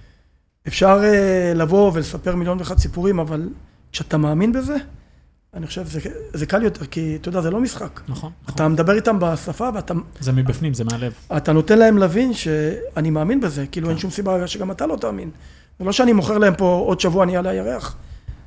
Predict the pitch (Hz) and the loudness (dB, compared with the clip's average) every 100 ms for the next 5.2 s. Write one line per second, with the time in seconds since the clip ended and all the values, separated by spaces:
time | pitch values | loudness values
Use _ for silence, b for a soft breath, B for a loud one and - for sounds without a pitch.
0 | B - _ 262 254 180 226 240 226 208 | B -20 _ -6 -4 -2 0 0 2 2
1 | 160 160 190 - - - 175 214 214 208 | 2 0 -6 -16 -20 -12 -4 0 0 0
2 | 170 160 - 190 233 202 175 175 175 b | -4 -6 -6 -4 0 2 0 -2 -8 b
3 | b b 180 220 226 226 208 180 180 b | b b -6 0 2 4 2 0 -6 b
4 | b b b b _ 202 214 208 196 170 | b b b b _ 2 2 2 0 -2
5 | 156 180 | -4 -4